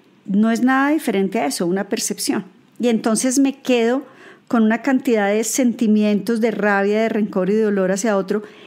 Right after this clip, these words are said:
que siguen ahí. No necesariamente perdonar tiene que ver con reparar, digamos, reparar la situación que hay, que sería el ideal,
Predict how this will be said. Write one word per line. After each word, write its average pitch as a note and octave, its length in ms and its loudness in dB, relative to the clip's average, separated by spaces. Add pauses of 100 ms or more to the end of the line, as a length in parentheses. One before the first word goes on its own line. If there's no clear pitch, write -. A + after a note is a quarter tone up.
(160)
que C4 120 0
siguen C4+ 340 0
ahí. F#4+ 240 0 (800)
No B3+ 180 4
necesariamente C#4 840 0
perdonar A3 600 0
tiene A3+ 260 -2
que B3+ 140 -2
ver G3+ 200 -2
con A3 160 -2
reparar, G3+ 920 -2 (360)
digamos, A3 300 0
reparar A3 520 2
la A#3 120 0
situación G#3 520 -2
que A#3+ 120 0
hay, G#3+ 220 0 (140)
que G3+ 100 -4
sería F#3 380 0
el A3 100 0
ideal, G#3 440 2